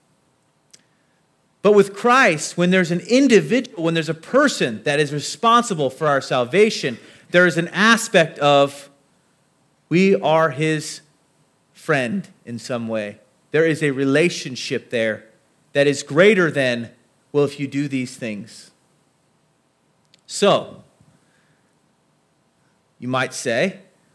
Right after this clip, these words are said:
"Well, people have argued in the past that maybe there's certain sacraments, ways of getting God's grace," right? The seven sacraments of the Catholic Church, other, uh, denominations are sacramental. You do these certain aspects, and God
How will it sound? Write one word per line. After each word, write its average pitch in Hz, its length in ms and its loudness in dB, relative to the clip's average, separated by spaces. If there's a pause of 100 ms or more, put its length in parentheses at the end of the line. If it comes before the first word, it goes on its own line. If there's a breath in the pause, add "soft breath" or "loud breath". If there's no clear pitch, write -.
(140)
"Well, 202 360 -4
people 147 240 -4
have 151 120 2
argued 170 300 2
in 170 60 -6
the 165 80 -4
past 185 400 -4
that 147 100 -6
maybe 139 240 -4
there's 131 240 -8
certain 143 440 -6 (200)
sacraments, 160 920 -6 (180)
ways 123 300 -2
of 117 100 -18
getting 127 260 -8
God's 120 280 -4
grace," 147 420 -6
right? 123 160 -8
The 113 100 -18
seven 120 280 -10
sacraments 127 460 -10
of 135 60 -14
the 120 60 -18
Catholic 131 320 -8
Church, 185 320 -4 (340 soft breath)
other, 131 360 -2 (240 loud breath)
uh, 113 240 0
denominations 127 760 -6
are 120 60 -10
sacramental. 180 800 -2 (160 loud breath)
You 143 140 -6
do 147 180 -2
these 180 260 -2
certain 175 240 -2
aspects, 185 760 -2 (200)
and 123 140 -10
God 143 400 2